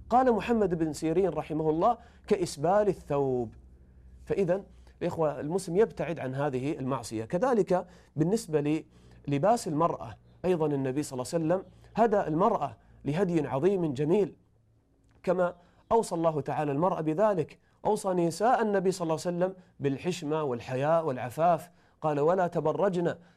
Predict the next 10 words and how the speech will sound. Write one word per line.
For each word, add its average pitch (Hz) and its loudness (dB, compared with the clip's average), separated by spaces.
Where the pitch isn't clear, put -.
تبرج 185 2
الجاهلية 170 2
الأولى." 127 -2
ونساء 143 0
النبي 175 0
صلى 156 -8
الله 170 -8
عليه 170 0
وسلم 151 0
قدوة 175 0